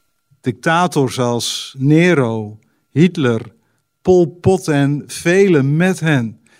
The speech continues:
hebben dit ervaren. De verwoester wordt verwoest. Het is een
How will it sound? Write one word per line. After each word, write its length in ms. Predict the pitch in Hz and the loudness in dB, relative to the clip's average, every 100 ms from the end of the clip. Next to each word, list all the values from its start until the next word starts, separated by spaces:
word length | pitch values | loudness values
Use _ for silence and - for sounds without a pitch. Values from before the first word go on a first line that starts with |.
| _ | _
hebben 280 | - 156 165 | -4 0 2
dit 200 | 151 156 | 0 -2
ervaren. 680 | 165 139 147 139 123 107 110 _ _ _ _ | -4 -4 -2 -2 -4 -10 -20 _ _ _ _
De 180 | - 135 | -2 0
verwoester 800 | - 123 104 127 185 - 156 156 _ _ _ _ | 0 -6 -2 2 2 2 -2 -4 _ _ _ _
wordt 480 | - 120 143 - - _ | -2 2 2 -2 -16 _
verwoest. 680 | - - 127 113 123 - - _ _ _ _ _ _ _ _ - | -10 -4 -2 0 -2 -4 -16 _ _ _ _ _ _ _ _ -8
Het 160 | 143 | -2
is 160 | 170 143 | 0 2
een 260 | 160 143 | 0 0